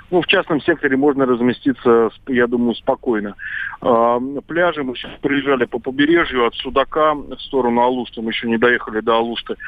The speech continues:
Дик-, э, дикари стоят на береговой полосе с палатками, с машинами. Их не так много, как хотелось бы, но они есть.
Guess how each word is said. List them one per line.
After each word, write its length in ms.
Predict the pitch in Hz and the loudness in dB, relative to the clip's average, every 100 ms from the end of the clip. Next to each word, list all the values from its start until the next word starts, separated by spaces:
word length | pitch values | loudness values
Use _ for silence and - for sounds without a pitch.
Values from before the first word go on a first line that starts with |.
| - - - | -12 -12 -2
Дик-, 220 | 143 - | -2 2
э, 280 | - 131 123 | 4 4 4
дикари 520 | 123 127 151 151 175 170 | 0 0 0 0 -2 -6
стоят 440 | - 131 135 147 - | -2 0 2 0 0
на 340 | 123 117 117 | 2 2 2
береговой 640 | 113 127 131 127 131 131 | -2 -4 -2 0 2 2
полосе 480 | 120 117 117 - 147 | 0 0 0 0 -2
с 60 | - | 0
палатками, 520 | 120 117 135 - 113 | 0 2 0 -2 -12
с 100 | - | -10
машинами. 580 | 113 - 135 131 117 110 - - - | -8 -4 0 2 2 0 -4 -6 0
Их 180 | 131 | 2
не 100 | 143 | 4
так 200 | 139 135 | 2 0
много, 260 | 151 185 175 | 0 0 2
как 180 | 127 - | 0 -2
хотелось 420 | 120 127 120 107 | -2 0 0 2
бы, 160 | 110 113 | 2 2
но 160 | 117 | 2
они 220 | 131 151 | 2 2
есть. 200 | 110 110 | 2 0